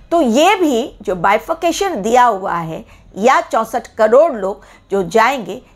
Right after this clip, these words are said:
ये भी वही आत्माएं एक्सपीरियंस करेंगी, वही आत्माएं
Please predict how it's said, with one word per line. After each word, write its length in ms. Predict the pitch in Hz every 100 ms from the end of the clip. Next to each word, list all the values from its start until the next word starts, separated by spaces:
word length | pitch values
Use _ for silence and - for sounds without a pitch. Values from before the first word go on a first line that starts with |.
| _ -
ये 280 | 202 311
भी 200 | 320 392 311
वही 440 | 202 226 359 453 -
आत्माएं 580 | 285 233 - 196 185 226 - _ -
एक्सपीरियंस 720 | 226 226 - 269 294 392 381
करेंगी, 640 | - 240 196 185 175 185 220 - _ 180
वही 300 | 233 311 392
आत्माएं 720 | - 220 - 202 254 214